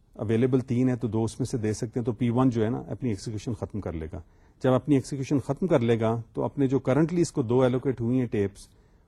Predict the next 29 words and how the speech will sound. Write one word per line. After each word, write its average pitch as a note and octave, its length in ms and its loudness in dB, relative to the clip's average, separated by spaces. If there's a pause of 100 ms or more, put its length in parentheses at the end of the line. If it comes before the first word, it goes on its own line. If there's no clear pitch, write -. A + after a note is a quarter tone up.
(160)
وہ B2+ 100 2
سسٹم C#3 320 0
کو C3+ 100 -2
واپس G#2+ 300 0
کر C3+ 120 0
دے A#2+ 200 -2
گا۔ B2+ 100 2
تو A#2+ 120 -4
ٹوٹل B2 380 0
اویلیبل B2+ 420 2
کتنی C#3 320 0
ہو C#3 140 4
جائیں C#3 240 0
گی؟ C#3+ 160 -2 (540)
جب C#3 220 4 (100)
پی D3 160 4
ون D3 200 4
ختم - 360 0
کر D#3 140 4
لے B2+ 160 2
گا C3+ 60 2
اپنی C#3 200 2
ایگزیکیوشن C3+ 520 -2 (800)
تو C3 80 0
وہ C#3 100 6
ہو C3 80 8
جائیں B2+ 220 2
گی F3+ 120 -6 (460)
پانچ۔ G#2 420 4